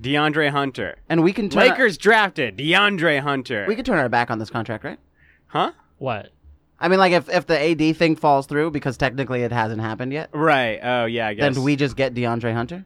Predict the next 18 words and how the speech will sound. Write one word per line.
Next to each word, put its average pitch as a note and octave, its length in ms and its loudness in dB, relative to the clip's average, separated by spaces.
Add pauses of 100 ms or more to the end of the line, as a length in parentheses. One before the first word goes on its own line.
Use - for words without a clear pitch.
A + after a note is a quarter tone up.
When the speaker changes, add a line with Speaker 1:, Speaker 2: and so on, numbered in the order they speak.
Speaker 1:
That, B2 200 -2
I B2 80 -8
guess B2+ 240 -6
that C3 100 -4
makes G2+ 200 -12
sense, F#2+ 240 -14
yeah. F2+ 220 -12 (440)
Speaker 2:
Cool. E3 220 -8 (640)
Speaker 1:
I A2 60 -12
think. A#2+ 340 -12 (360)
Speaker 3:
Yeah, B2+ 280 -4
I G#2 80 -6
think C3 180 -12
that's G#3+ 160 -14
how F#2+ 200 -8
it F#2+ 40 -12
works. G#2 440 -14
Speaker 1:
Sure. D#3+ 420 -6